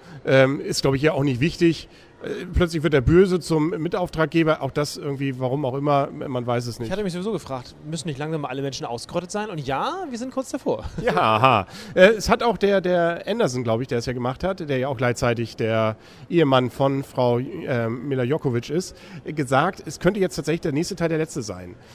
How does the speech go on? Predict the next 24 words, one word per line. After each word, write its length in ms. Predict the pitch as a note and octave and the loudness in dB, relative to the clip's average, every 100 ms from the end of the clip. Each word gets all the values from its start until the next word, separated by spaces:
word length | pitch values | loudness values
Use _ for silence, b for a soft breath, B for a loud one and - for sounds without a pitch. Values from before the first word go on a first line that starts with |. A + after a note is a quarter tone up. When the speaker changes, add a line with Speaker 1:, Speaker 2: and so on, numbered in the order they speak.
| B - | B -2
Speaker 1:
Ähm, 300 | C#3 C#3 - | 0 0 -2
und 160 | C#3+ - | -8 -6
es 140 | C#3+ | -2
deutet 320 | D3+ E3 F3 | 4 4 4
sich 160 | D#3+ D#3 | -6 -4
jetzt, 180 | E3 F#3+ | -4 0
er 80 | D#3 | 2
hätte 180 | G3 | 2
ein 100 | F3 | 0
Ende 220 | F#3+ F3 D3+ | 0 0 0
im 100 | A2+ | 0
Kopf. 200 | G#2 - - - - | -4 -4 -16 -18 -10
Ähm, 160 | D#3+ D#3 | -4 -4
es 160 | E3+ C3+ | -4 -4
sieht 160 | F#3+ | -2
auch 120 | F#3 | -2
aus 200 | E3+ F#3+ | 0 0
wie 80 | F3 | 0
Ende. 220 | B2+ A#2 | -2 -2
Also 140 | F3+ A#3 | -4 -6
ich 80 | A#3+ | 0
find 180 | A3+ G#3+ | 4 6
das 100 | - | 6
Ende, 280 | G#3+ B3 | 6 4